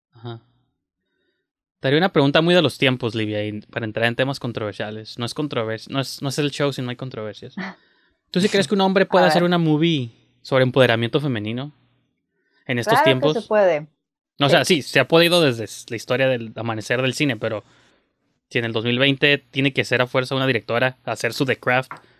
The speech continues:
Speaker 1: su
Speaker 2: No
Speaker 1: versión.
Speaker 2: forzosamente, pero es lo idóneo. Porque, ok.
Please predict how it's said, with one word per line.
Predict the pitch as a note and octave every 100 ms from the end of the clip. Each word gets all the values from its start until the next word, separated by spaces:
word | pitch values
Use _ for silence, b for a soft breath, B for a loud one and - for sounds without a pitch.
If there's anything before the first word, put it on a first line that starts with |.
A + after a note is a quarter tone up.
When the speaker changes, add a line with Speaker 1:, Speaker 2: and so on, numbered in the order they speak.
| - _
Speaker 1:
su | - B2
Speaker 2:
No |
Speaker 1:
versión. | A2+ E4 E4 F#4+
Speaker 2:
forzosamente, | - F#4 F#4 F#4+ G4 G#4 G#4 - _
pero | D4 C4 B3
es |
lo | C4 C#4
idóneo. | C4 A3 D#3 D#3+ _ _ _ A3
Porque, | A#3+ A#3 A#3 A3+ G#3+ F#3 -
ok. | G#3